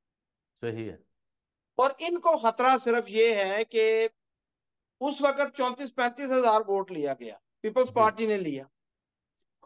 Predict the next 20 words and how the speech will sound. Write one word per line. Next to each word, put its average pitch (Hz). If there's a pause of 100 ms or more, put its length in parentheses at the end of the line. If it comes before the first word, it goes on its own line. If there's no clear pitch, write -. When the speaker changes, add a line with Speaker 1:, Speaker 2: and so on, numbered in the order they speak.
Speaker 2:
और 262
इस 311
दफा 269
अगर 269
बिलावल 233
सीट 240
निकाल 233
जाता 254
है, 254
तो 254
इनके 240 (100)
दिल 202
पे 240
बहुत 220
बड़ा 196
जख्म 190
हो 156
जाएगा। 107 (580)
Speaker 1:
हम्म। 120 (2000)
Speaker 2:
सिर्फ 294